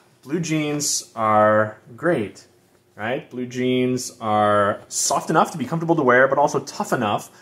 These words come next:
that they're not gonna get torn, that you can just brush things off of 'em. Uh, so I don't get to w-, chance to wear blue jeans a whole lot, but, uh, around the campfire, sometimes when I'm, uh, visiting my family, hanging out with friends, put on the blue jeans.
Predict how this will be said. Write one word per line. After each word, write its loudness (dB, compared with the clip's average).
that -6
they're -4
not 0
gonna 0
get 2
torn, 2
that -4
you -2
can -2
just -6
brush 2
things -8
off 2
of -6
'em. 0
Uh, -8
so -4
I -2
don't 2
get 2
to 2
w-, -2
chance 0
to 0
wear 4
blue -2
jeans 0
a 6
whole 4
lot, 0
but, -4
uh, 4
around 0
the -4
campfire, 2
sometimes -8
when 0
I'm, 2
uh, 0
visiting -6
my 4
family, 0
hanging -8
out -2
with -4
friends, -2
put -6
on 0
the -4
blue 0
jeans. -8